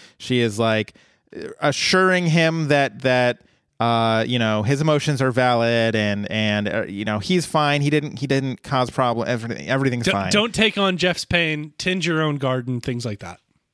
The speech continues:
Speaker 1: And Abed, of course, notices this and asks about it. And,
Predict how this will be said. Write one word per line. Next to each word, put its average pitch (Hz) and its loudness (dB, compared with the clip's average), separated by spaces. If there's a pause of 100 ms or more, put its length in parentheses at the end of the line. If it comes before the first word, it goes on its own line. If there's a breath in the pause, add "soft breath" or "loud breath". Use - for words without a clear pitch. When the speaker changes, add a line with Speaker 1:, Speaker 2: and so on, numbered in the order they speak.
(560)
Speaker 1:
And 147 2 (440)
Abed, 165 2
of 170 -4
course, - 0
notices 117 0
this 107 0
and 110 -2
asks 98 -4
about 98 0
it. 147 0
And, 95 -8